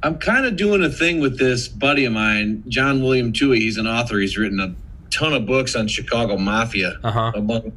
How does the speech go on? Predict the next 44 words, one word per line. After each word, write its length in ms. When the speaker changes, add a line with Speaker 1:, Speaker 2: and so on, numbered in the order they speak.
Speaker 1:
among 220
other, 520
other 240
things. 480
Lots 300
and 100
lots. 220
He's 120
written 180
a 20
lot 180
of 100
things. 300
Speaker 2:
Uh-huh. 300
Speaker 1:
And, 240
and 320
Speaker 2:
The 120
Speaker 1:
he's 140
Speaker 2:
Outfit? 80
Speaker 1:
sort 160
of 80
letting 380
me 300
do 580
part 320
of 160
his. 560
Speaker 2:
Fuck 240
yeah. 180
Speaker 1:
Um, 540
we 160
had 200
on 180
Frankie 440
Diamond's 540
kid. 220
Speaker 2:
I 40
Speaker 1:
Frankie 300
Speaker 2:
saw 280
Speaker 1:
Diamond 80
Speaker 2:
that. 160
Speaker 1:
was, 200
uh, 460
yeah, 460